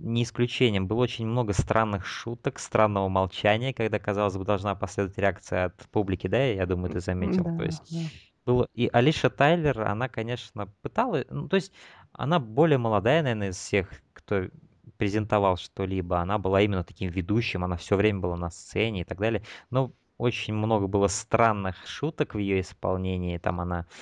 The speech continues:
Speaker 1: м, э, уходила прям в, вот в публику, где люди сидят, там какой-то чувак в костюме, она че-то пыталась с ним шутить. Это было все так странно.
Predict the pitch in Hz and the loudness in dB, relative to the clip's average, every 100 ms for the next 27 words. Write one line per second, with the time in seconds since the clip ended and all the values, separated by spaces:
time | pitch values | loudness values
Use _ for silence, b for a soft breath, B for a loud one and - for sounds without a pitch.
0 | B B B B - 98 95 95 85 90 | B B B B -6 -2 0 0 -2 -4
1 | 87 - - - 50 50 50 50 50 - | -4 -6 -8 -6 -6 -6 -4 -2 0 -2
2 | - - - 104 - 104 110 104 98 - | -4 -6 -4 0 4 6 6 6 4 2
3 | 95 - - - - 101 98 - - 131 | 0 -4 -18 -20 -4 0 0 -4 -2 0
4 | 117 101 98 98 98 90 - 113 - 101 | 2 0 0 2 2 -2 0 2 2 0
5 | - 107 92 - 95 - 104 95 - 127 | -2 -2 0 0 -2 0 -2 -2 -2 -2
6 | 123 104 104 104 101 101 113 104 98 - | 0 0 0 -2 -4 -2 2 2 2 -2
7 | 98 - 110 180 135 120 120 123 - 127 | -4 -4 -4 -4 -2 0 2 0 -2 -2
8 | 123 - - - 131 151 160 135 110 92 | -2 -2 -8 -2 0 2 2 0 -2 -4